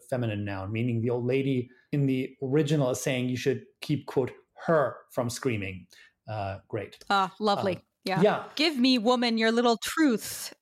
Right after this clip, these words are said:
Speaker 2: Zarathustra says.
Speaker 1: And thus said the old woman.
Speaker 2: And thus said the old woman.
Speaker 1: You go to women, don't forget the whip. Thus spoke Zarathustra.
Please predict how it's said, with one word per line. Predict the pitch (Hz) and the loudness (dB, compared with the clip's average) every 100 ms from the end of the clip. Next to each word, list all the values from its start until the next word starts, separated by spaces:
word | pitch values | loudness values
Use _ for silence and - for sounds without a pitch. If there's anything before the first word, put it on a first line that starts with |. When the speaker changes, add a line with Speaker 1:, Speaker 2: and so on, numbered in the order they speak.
| - | -6
Speaker 2:
Zarathustra | - 202 185 170 - 156 | 0 2 2 -2 -4 -4
says. | 170 170 107 139 - - | -2 0 0 -2 -6 -4
Speaker 1:
And | 120 | 0
thus | 143 - | 0 2
said | 175 | 2
the | 156 | 4
old | 170 156 | 4 6
woman. | 143 147 180 180 - | 4 4 4 4 0
Speaker 2:
And | 208 | 2
thus | 208 240 | 2 0
said | - 247 | 0 2
the | 254 240 | 2 2
old | 233 220 | 2 2
woman. | 220 233 247 262 | 0 2 4 4
Speaker 1:
You | 151 | 6
go | 175 | 4
to | |
women, | 147 170 202 202 - | 6 6 6 2 0
don't | 113 170 | 2 2
forget | 180 156 151 151 | 2 2 0 2
the | 131 | 0
whip. | 117 - - _ _ _ _ _ _ _ _ _ _ - | 0 -4 -16 _ _ _ _ _ _ _ _ _ _ -2
Thus | 135 - | -2 -2
spoke | - 127 | -2 0
Zarathustra. | - 120 123 113 - - | 2 0 0 -4 -6 -10